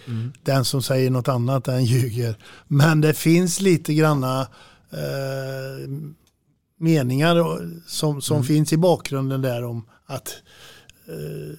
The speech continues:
Speaker 2: jag tror att, eh, och det var ju inte bara de här sextiofyrorna, de, all, de här gängen drog ju med varandra.
Speaker 1: Mm.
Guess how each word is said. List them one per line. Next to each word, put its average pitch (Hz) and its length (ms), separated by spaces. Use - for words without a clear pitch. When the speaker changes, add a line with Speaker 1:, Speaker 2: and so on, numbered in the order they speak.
Speaker 2:
jag 165 220
tror 180 400
att, 151 300
eh, 147 600
och 156 80
det 139 100
var 143 100
ju 170 40
inte 165 140
bara 147 260
de 175 120
här 175 80
sextiofyrorna, 123 840
de, 139 380
all, 156 360
de 156 160
här 131 160
gängen 147 380
drog 147 240
ju 151 80
med 123 320
varandra. 139 760
Speaker 1:
Mm. 117 180